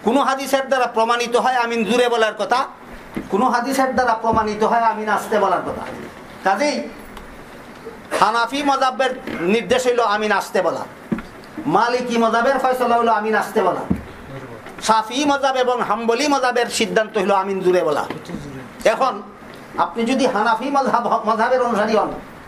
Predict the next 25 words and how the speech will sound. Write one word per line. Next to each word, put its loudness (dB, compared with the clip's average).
আমিন 2
কেমনে 2
বলবেন? 2
আপনি 0
যদি 2
মালিকি 0
মজাবের 2
অনুসারী 0
হন, 0
আমিন 2
কেমনে 2
বলবেন? 2
আপনি 0
যদি 2
শাফি 0
অথবা 2
হাম্বলি 0
মজাবের 2
অনুসারী 0
হন, 0
জুড়ে 4
বলবেন। -2
হাম-, 0
মালিকি 0
মজাবে, 2